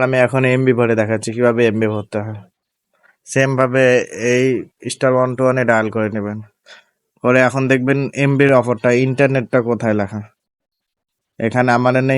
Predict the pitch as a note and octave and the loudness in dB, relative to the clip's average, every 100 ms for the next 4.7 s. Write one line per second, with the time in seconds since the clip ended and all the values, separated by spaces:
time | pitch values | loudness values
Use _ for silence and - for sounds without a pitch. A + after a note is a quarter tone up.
0 | C3 B2+ B2+ B2 C3+ B2 C3+ C3 B2+ B2 | 0 0 0 0 -2 0 -2 0 -2 2
1 | B2 B2 B2 A#2+ A#2+ A#2+ A#2+ A2 B2+ B2+ | 2 2 0 2 0 0 -2 -4 -4 -4
2 | A#2+ A#2+ A2 A#2+ A2+ G#2+ C#3+ _ _ _ | -2 -4 -2 0 0 -2 -6 _ _ _
3 | _ _ - A#2+ A#2 A2 G#2+ A#2+ A#2+ A2+ | _ _ -2 -2 -2 -6 -2 0 0 -2
4 | - _ B2+ A#2 - A2+ G#2 | -12 _ -6 -4 -6 -4 -4